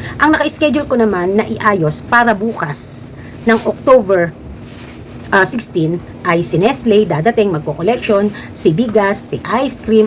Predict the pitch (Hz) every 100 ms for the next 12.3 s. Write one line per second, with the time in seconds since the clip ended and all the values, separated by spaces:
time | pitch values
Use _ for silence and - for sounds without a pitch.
0 | 226 220 220 190 175 156 151 139 185 180
1 | 175 170 147 120 123 131 - - - -
2 | - - 208 - - - 156 - 151 165
3 | 180 - 294 247 147 135 - 165 180 233
4 | 240 - - - 247 214 202 190 185 185
5 | - - - - 190 185 185 185 165 240
6 | 302 311 277 294 233 240 240 247 233 190
7 | 202 208 180 180 196 190 180 170 190 175
8 | 175 175 208 240 208 180 190 185 175 175
9 | - 160 160 180 202 208 196 190 170 156
10 | 160 196 - 165 - - - 202 185 214
11 | 214 - 196 175 180 180 180 170 170 160
12 | 226 190 156